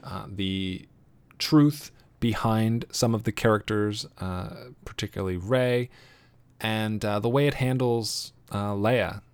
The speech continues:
and, uh, some of the other characters that have, I don't know, uh, you know, Leia, Rose, uh, Finn, Poe. I, I just think the handling of these characters is, is very, very poorly done.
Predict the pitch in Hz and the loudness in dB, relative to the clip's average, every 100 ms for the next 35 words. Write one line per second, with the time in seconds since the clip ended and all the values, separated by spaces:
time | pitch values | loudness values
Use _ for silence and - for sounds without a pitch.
0 | _ _ - 92 92 - 92 98 101 95 | _ _ -6 -4 -4 -4 -6 -4 -2 0
1 | 98 98 - 90 - - 92 - 92 87 | 0 -2 -4 -6 -6 -6 -6 -4 -2 -2
2 | - - - - _ - 123 123 120 117 | -6 -20 -20 -20 _ -4 2 4 4 2
3 | 113 127 190 _ _ _ _ _ _ _ | -2 -8 -16 _ _ _ _ _ _ _
4 | _ _ _ _ _ _ - - 156 190 | _ _ _ _ _ _ -14 0 4 6
5 | 143 92 98 104 110 104 117 147 139 135 | 6 2 -4 -2 0 2 8 10 10 8
6 | 117 110 - - 104 123 131 127 117 117 | 6 0 -6 -14 2 8 10 10 8 4
7 | - - - - _ - 95 - - - | -2 -12 -20 -20 _ -14 -12 -12 -4 4
8 | 123 123 123 117 107 95 - _ - - | 6 8 4 2 0 -4 -10 _ 2 8
9 | - 117 113 107 87 104 131 131 - 139 | 8 8 6 4 0 -4 -2 -2 0 0
10 | 131 127 156 170 165 139 120 107 - 104 | 0 0 4 4 4 4 4 2 2 2
11 | 95 92 95 92 95 95 107 107 98 90 | 2 -2 -2 -4 -6 -2 2 4 2 2
12 | 92 90 - 90 92 - - - | 0 2 2 2 0 -4 -6 -8